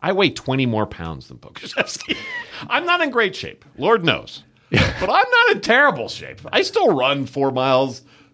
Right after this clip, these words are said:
Speaker 1: three times a week, you know?
Speaker 2: That's, that's impressive, actually.
Speaker 1: Uh,
Speaker 2: I don't do that.
Speaker 1: it's not a fast four miles, but I'm
Speaker 2: Doesn't
Speaker 1: running it,
Speaker 2: matter.
Speaker 1: you know?
Speaker 2: <laughs>
Speaker 1: But he's one ninety-five and seven foot.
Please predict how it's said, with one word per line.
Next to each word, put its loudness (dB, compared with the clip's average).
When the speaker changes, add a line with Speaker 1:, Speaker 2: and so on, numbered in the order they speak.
Speaker 1:
three 2
times 0
a 0
week, -4
you -8
know? -2
Speaker 2:
That's, 0
that's -6
impressive, -4
actually. -8
Speaker 1:
Uh, -10
Speaker 2:
I -4
don't -2
do -6
that. 0
Speaker 1:
it's -16
not -16
a -20
fast -4
four -18
miles, -8
but -6
I'm -4
Speaker 2:
Doesn't 0
Speaker 1:
running 0
it, -10
Speaker 2:
matter. 0
Speaker 1:
you 2
know? -2
Speaker 2:
<laughs> -20
Speaker 1:
But 0
he's -2
one 0
ninety-five 2
and -4
seven -4
foot. -8